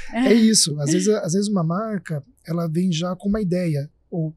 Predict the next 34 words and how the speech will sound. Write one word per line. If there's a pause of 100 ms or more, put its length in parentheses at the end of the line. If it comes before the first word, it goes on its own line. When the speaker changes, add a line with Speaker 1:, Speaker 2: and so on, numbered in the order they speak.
(360)
Speaker 2:
o
que
ela
julga
ser
uma
ideia
de
como
abordar (540)
games
Speaker 1:
Uhum.
Speaker 2:
e
sua
comunidade.
Speaker 1:
Uhum.
Speaker 2:
E
a
gente
tem
todo
um
cuidado
de
falar,
"Olha, (480)
vamos
pegar
esses
dados,
vamos
pegar
esse
entendimento.